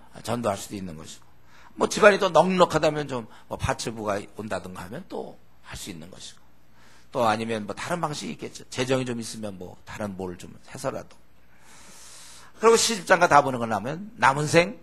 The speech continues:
이제 마음껏 주를 위해 봉사할 수 있는 거예요. 형제들은 직장 내에서 우리가 일할 수밖에 없어요. 그 안에서 우리가 예, 우리 동료들, 직장 동료들 거듭나게 해야 될 것이며,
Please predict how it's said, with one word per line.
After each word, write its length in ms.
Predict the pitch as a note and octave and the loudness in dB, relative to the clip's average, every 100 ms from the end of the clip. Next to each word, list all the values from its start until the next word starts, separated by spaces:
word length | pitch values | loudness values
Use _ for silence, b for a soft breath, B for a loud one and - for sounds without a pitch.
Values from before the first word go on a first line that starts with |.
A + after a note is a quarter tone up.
| - | -18
이제 140 | - G2 | -14 -8
마음껏 480 | - - - - | -6 -6 -6 -6
주를 220 | - A2 G2+ | -6 -6 -4
위해 120 | F2+ | -2
봉사할 380 | - D#2 E2 - | -2 -4 -12 -14
수 100 | - | -16
있는 120 | - | -18
거예요. 120 | - - b b b b b | -20 -20 b b b b b
형제들은 880 | - F#3 F3+ F3 E3+ E3+ E3 D#3 - | -4 2 6 8 8 8 6 2 -2
직장 440 | - D3 - D#3 | -6 -2 4 6
내에서 520 | D3 C#3 C3+ B2+ F#3+ - - - - | 6 4 2 -2 -4 -6 -18 -20 -12
우리가 220 | G2+ G#2+ | -6 -4
일할 240 | A2+ A#2+ A2+ | 0 0 0
수밖에 340 | A#2 G#2+ - | 0 -4 -4
없어요. 380 | F2 - F2 - - | -8 -8 -12 -14 -16
그 140 | - D#3 | 0 4
안에서 320 | E3+ F3+ F#3+ | 4 2 -2
우리가 320 | F3 E3 E3+ B B B - | -4 -2 -2 B B B -10
예, 60 | G#2 | -6
우리 320 | G#2 A2 G#2+ - - | -4 -6 -8 -14 -10
동료들, 520 | A#2 B2 G#2 G#2 C#3+ | -6 -4 -4 -4 -6
직장 320 | - C3+ A#2+ | -2 -2 -2
동료들 420 | A2 G#2+ F#2+ G#2+ | -4 -8 -8 -8
거듭나게 520 | - A2 A2+ G2+ F#2+ | -8 -8 -4 -4 -4
해야 80 | G2+ | -10
될 140 | F#2+ F2+ | -10 -14
것이며, 500 | - - G2+ C3 | -14 -12 -8 -8